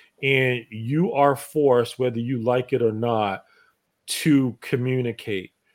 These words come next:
It, not easy for some of us, but you're forced to do it. And you realize that, um, if I want to make a difference in my own personal journey,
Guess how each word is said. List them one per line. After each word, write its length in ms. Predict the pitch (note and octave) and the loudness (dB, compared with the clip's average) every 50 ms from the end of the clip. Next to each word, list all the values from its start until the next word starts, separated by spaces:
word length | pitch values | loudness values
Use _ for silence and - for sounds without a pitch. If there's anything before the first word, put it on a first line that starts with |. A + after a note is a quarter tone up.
| _ _ _ - | _ _ _ 0
It, 240 | C3+ C3+ C3 C3 - _ _ - | 2 2 2 2 0 _ _ -10
not 380 | C3+ B2+ C3+ C3+ C3+ A#2+ G#2+ G#2 | -4 2 4 4 4 4 2 0
easy 460 | A#2 C3+ D#3 E3 C3+ G#2 A2 A#2 B2 | -4 -2 -2 -2 -4 -4 -4 -6 -6
for 160 | B2+ - A#2+ A2 | -6 -6 -8 -8
some 260 | - - B2+ A#2 A#2 | -4 -4 -4 -2 -2
of 100 | A2 G2+ | -2 -2
us, 300 | A2 A2 A#2+ B2+ - - | -2 -2 -2 -4 -8 -14
but 380 | - B2 G2+ G2 C#3 B2+ B2 - - | -16 -14 -6 -4 -2 -2 -2 -4 -6
you're 240 | A2+ A#2+ C3+ C3 A#2+ | -4 0 0 0 0
forced 540 | - - - C#3 C#3 C3 B2 - - - - | 0 -2 2 2 2 2 0 -4 -8 -12 -12
to 60 | A#2+ | -12
do 280 | G2 F#2 A#2+ C#3 C#3+ C3 | -10 -6 -2 0 2 2
it. 160 | A2+ G#2 F#2+ - _ - - - _ - | 2 0 -2 -8 _ -20 -20 -20 _ -8
And 160 | C3 C3 B2 | -6 -4 -2
you 120 | B2 B2+ A#2 | -2 -2 -2
realize 680 | A#2+ C#3 D3 D#3 D3+ C#3+ C#3 B2+ A#2+ A#2+ A#2 G#2+ G2+ G#2+ | 0 2 4 4 4 4 4 2 2 0 -2 -4 -4 -4
that, 360 | B2+ B2 B2 A#2 A2+ G#2 - _ _ _ _ _ _ _ _ - | -2 0 0 0 -2 -4 -8 _ _ _ _ _ _ _ _ -6
um, 500 | A#2+ B2+ B2+ B2 A#2+ A#2+ A2+ A2 A2+ - _ | -4 -2 -2 0 -2 -2 -4 -6 -8 -12 _
if 180 | - A#2+ - - | -14 -12 -6 -2
I 220 | B2 B2+ B2+ C3+ | 0 2 2 2
want 440 | C3 A#2 A2 A#2 C3 B2+ A#2+ B2 - | 0 -2 -4 -4 -2 -2 -2 -4 -8
to 160 | - - C#3 A#2+ | -16 -14 -12 -8
make 280 | A#2+ A#2 A#2 A2+ - A#2+ | -6 -6 -6 -6 -8 -12
a 40 | |
difference 580 | G2+ F#2+ F#2 B2 B2 A#2 - B2+ A#2 A2+ - - | -12 -10 -8 -8 -8 -6 -6 -10 -10 -10 -10 -12
in 60 | A2 G#2+ | -10 -10
my 160 | G#2+ G#2+ A2 | -8 -8 -8
own 180 | A2+ A2+ G#2 | -8 -8 -10
personal 520 | - - B2 A#2 - - - A2+ G#2+ G#2 G2 | -8 -6 -6 -6 -6 -8 -12 -10 -10 -10 -10
journey, 640 | F#2+ F#2 G#2+ A2+ A#2 A#2 A2+ A2 G#2 G2+ G2 G2+ | -10 -6 -4 -2 -2 -2 -2 -4 -6 -8 -10 -10